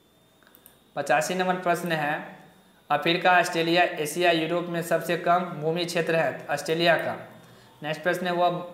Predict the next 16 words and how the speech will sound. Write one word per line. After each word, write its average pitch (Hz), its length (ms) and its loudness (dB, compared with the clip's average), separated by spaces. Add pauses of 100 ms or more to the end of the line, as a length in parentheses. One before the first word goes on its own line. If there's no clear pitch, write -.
(140)
मौलिक 170 800 2
अधिकार 165 440 2
जिसके 165 260 -4
तहत 170 220 2
बोलने 165 400 0
और 165 180 6
अभिव्यक्ति 160 480 0
की 175 140 -6
स्वतंत्रता 160 680 -2
है, 120 280 -4
तो 131 80 -8
स्वतंत्रता 156 600 -2
का 170 120 2
अधिकार 170 340 2
हो 170 100 0
जाएगा। 160 340 2